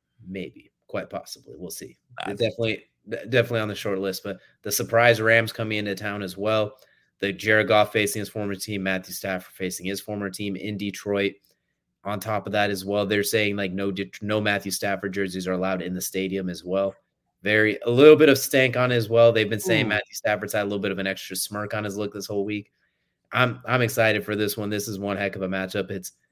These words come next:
Speaker 1: it's not who gets the last laugh because Rams already got a Super Bowl. They already got what they're saying. If Detroit wins it this year, then it's dead even. There's a lot that goes into it. I'm looking forward to it. Plus, these offenses on that turf.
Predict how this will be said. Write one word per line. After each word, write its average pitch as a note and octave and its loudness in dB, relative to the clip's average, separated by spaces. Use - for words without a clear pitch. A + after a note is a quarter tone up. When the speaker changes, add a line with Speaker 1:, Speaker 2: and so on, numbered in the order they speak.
Speaker 1:
it's G#2 -6
not C#3+ 6
who C3 4
gets A#2+ 4
the A2+ -4
last A2 0
laugh G#2 -2
because F#2 -8
Rams F2+ -8
already F#2+ -4
got F2+ -2
a F2+ -6
Super F#2+ -8
Bowl. F#2+ -4
They F#2 -6
already E2+ -6
got D#2 -8
what D2+ -8
they're G2+ -6
saying. G2 -8
If F2+ -12
Detroit - -4
wins F#2+ -6
it F2+ -6
this G2 -6
year, F#2 -2
then F2 -8
it's E2 -14
dead F2+ -4
even. F2+ -6
There's B2 4
a C#3+ 8
lot D3 12
that D3+ 6
goes B2 6
into A#2 0
it. A2+ 2
I'm C#3 4
looking B2 4
forward G#2+ 0
to G#2+ -2
it. F#2+ -4
Plus, A2 -2
these A#2+ -2
offenses A#2+ 0
on F2+ -4
that G2 -4
turf. A2 -4